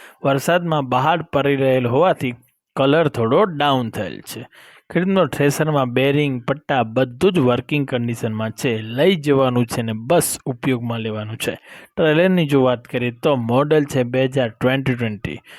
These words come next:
ખેડૂત મિત્રો, એ રમેશભાઈને કહ્યું છે. પાટિયામાં કલર ડાઉન છે ખેડૂત મિત્રો, અને થોડો સડો પણ છે, સામાન્ય છે ખેડૂત મિત્રો,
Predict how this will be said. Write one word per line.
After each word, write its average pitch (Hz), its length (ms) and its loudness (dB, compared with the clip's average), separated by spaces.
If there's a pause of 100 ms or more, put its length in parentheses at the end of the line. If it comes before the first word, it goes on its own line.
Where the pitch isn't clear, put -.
(160)
ખેડૂત 147 200 2
મિત્રો, 151 360 0
એ 143 140 2
રમેશભાઈને 131 760 2
કહ્યું 123 420 2
છે. - 280 -8 (440)
પાટિયામાં 156 520 0
કલર 143 400 2
ડાઉન 131 460 0
છે 123 180 -4
ખેડૂત 113 220 -2
મિત્રો, 117 160 -2
અને 139 220 -2
થોડો 147 320 0
સડો 135 400 0
પણ 165 320 2
છે, - 260 -4
સામાન્ય 139 580 -4
છે - 160 -14
ખેડૂત 110 260 -10
મિત્રો, 104 220 -10